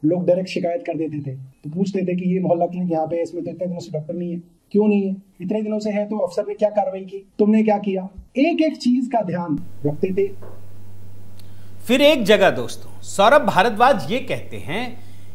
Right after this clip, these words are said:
Speaker 2: कि आज वो हिरासत में हैं, फिर भी दिल्ली के लोगों के स्वास्थ्य की ही चिंता है। सुनिए, उसके बाद direction वाली बात सुनाता हूं।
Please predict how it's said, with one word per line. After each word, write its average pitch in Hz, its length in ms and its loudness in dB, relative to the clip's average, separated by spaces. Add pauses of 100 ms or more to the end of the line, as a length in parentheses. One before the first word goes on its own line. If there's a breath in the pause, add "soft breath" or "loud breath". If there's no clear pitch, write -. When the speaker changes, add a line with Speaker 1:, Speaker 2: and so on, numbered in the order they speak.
(120)
Speaker 2:
कि 220 80 -2
आज 220 260 0
वो 285 140 2
हिरासत 196 580 4
में 311 120 4
हैं, 233 320 -2 (600 soft breath)
फिर 285 180 6
भी 311 220 4
दिल्ली 302 380 0
के 302 160 -2
लोगों 247 300 0
के 285 180 -4
स्वास्थ्य 214 540 -2
की 262 140 -2
ही 262 160 0
चिंता 294 460 2
है। - 520 -6
सुनिए, 220 380 0
उसके 165 280 -2
बाद 208 200 6
direction 196 440 2
वाली 170 200 0
बात 131 220 2
सुनाता 85 400 -8
हूं। - 80 -10